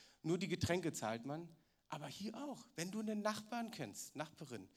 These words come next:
die alleine ist an Weihnachten. Ihr Lieben, an Weihnachten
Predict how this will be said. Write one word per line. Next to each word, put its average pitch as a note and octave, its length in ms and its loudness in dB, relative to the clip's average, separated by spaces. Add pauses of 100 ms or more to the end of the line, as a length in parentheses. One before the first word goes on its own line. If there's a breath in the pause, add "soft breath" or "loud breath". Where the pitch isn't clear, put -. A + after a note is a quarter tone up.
(240 loud breath)
die F#3 120 0
alleine A3 420 6
ist A3+ 140 0
an C3 180 2
Weihnachten. G#2+ 420 -2
Ihr G3 140 6
Lieben, A#3 320 6 (140)
an F3+ 180 6
Weihnachten G#3 760 6